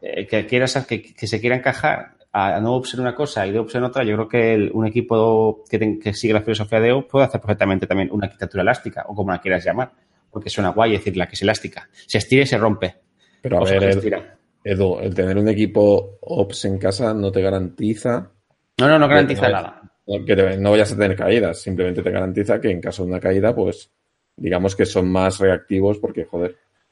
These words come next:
Speaker 2: entienden el negocio, <laughs> ¿vale? Y
Speaker 1: A ver,
Speaker 2: está ahí para eso.
Speaker 1: yo quizás, eh, quizás estoy, estoy un poco sensible con ese tema porque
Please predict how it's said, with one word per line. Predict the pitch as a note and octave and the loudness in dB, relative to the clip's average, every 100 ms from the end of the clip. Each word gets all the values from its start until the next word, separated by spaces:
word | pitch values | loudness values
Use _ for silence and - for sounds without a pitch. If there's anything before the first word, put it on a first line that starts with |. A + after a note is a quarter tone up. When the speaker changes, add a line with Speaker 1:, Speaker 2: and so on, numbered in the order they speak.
| _ | _
Speaker 2:
entienden | F#2 - F#2+ F#2+ | -10 -2 2 4
el | F#2+ F2+ | 4 4
negocio, | F2+ A#2+ - F#2 - | 4 2 2 -2 -2
<laughs> | A#2+ - - - - | -4 -6 -18 -12 -2
¿vale? | F#2 G#2+ | 2 2
Y | F#2+ | 2
Speaker 1:
A | A#2+ | 0
ver, | B2+ | -2
Speaker 2:
está | - F#2 | -2 0
ahí | F#2+ | -2
para | F2 F2 | -4 -12
eso. | - E2 - _ _ _ | -12 -16 -20 _ _ _
Speaker 1:
yo | - C#3 | -2 0
quizás, | D#3+ E3 E3 C#3+ - - - | 2 2 2 0 -4 -14 -12
eh, | A#2 - D2+ B2+ | -10 -10 -12 -8
quizás | A#2+ C#3 D3+ B2 | -2 2 2 -2
estoy, | - C#3 F2 F2+ | -4 -2 -2 -2
estoy | - C#3+ | 0 0
un | |
poco | D3 C#3+ | 2 0
sensible | C3+ C3+ | 0 0
con | B2+ | 0
ese | B2 | 0
tema | A#2 C3 A#2+ | -2 -2 -2
porque | G#2+ F#2+ F#2+ G2 - | -4 -8 -8 -8 -12